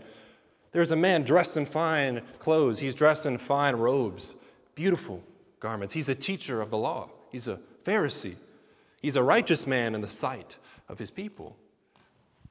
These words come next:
But he walks over to the man hanging from that tree, this Jesus, and he says, "Oh Lord, I,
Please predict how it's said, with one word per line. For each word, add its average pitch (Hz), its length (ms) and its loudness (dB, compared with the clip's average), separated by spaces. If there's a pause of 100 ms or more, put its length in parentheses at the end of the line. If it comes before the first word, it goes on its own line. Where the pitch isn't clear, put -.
(580)
But 110 340 -2 (400)
he - 140 -8
walks 123 340 4
over 101 320 4 (300)
to 131 60 -8
the 117 100 0
man 147 520 2 (300)
hanging 196 340 4
from 165 200 -4
that 165 200 0
tree, 143 360 -2
this 135 240 -2
Jesus, 113 840 -6 (140)
and 107 100 -12
he 113 60 -10
says, 107 560 -12 (580)
"Oh 139 200 6
Lord, 131 340 6
I, 113 140 4